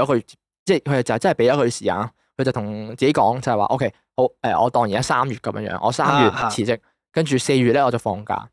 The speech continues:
Speaker 2: 係。
Speaker 1: 即係做埋三月唔撈啦，咁四月放假。
Speaker 2: 哦。
Speaker 1: 咁我喺五月頭或者四月尾，
Speaker 2: 就要做啲乜嘢啦？
Speaker 1: 係啦，就要開始去尋覓下啲工啦。
Speaker 2: 哦，或者學下其他嘢啦。
Speaker 1: 係啦，或者你搵唔到，即係嗱，咁好啦。如果你搵唔到嘅話咧，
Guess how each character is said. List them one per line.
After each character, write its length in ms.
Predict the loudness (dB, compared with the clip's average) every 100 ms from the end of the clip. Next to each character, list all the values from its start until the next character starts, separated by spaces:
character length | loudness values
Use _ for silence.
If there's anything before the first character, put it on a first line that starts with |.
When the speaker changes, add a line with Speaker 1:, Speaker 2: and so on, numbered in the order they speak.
| _
Speaker 2:
係。 160 | -2 0
Speaker 1:
即 40 |
係 40 | 2
做 100 | 0
埋 120 | 0
三 140 | 0
月 60 | 0
唔 60 | 0
撈 160 | 0
啦， 140 | 2 0
咁 80 | 0
四 80 |
月 60 | -2 0
放 140 | 0
假。 80 | 4
Speaker 2:
哦。 460 | 6 6 6 6 6
Speaker 1:
咁 100 | 6
我 60 |
喺 260 | 6 4 2
五 20 | 2
月 120 | 0
頭 360 | 2 0 0 -2 _ _
或 100 | 4
者 80 | 6
四 140 | 6
月 60 | 6
尾， 60 | 4
Speaker 2:
就 120 | 4
要 60 |
做 20 | 4
啲 80 |
乜 100 | 4
嘢 140 | 4 4
啦？ 80 | 2
Speaker 1:
係 60 | 2
啦， 80 |
就 100 | 2
要 60 | 4
開 140 | 6 4
始 80 | 4
去 480 | 2 4 4 2 -2
尋 240 | -2 -2
覓 140 | -2 -4
下 120 | -2
啲 100 | -2
工 180 | 0 -2
啦。 80 | -2 0
Speaker 2:
哦， 140 | 2
或 100 | 4
者 60 | 4
學 60 |
下 260 | 4 4 2
其 80 | 2
他 80 | 2
嘢 60 |
啦。 40 | 4
Speaker 1:
係 20 |
啦， 80 | 4
或 80 | 4
者 100 | 6
你 60 |
搵 180 | 6 4 4 2
唔 40 |
到， 100 | 2 2 0 _
即 80 | 0
係 100 | 2
嗱， 300 | 2 0 2
咁 160 | 2 4
好 80 | 6
啦。 160 | 4 0 _ 0
如 220 | 2 4
果 160 | 6
你 40 | 6
搵 140 | 6
唔 140 | 4 2
到 80 | 2
嘅 160 | 4
話 180 | 4 2
咧， 120 | 0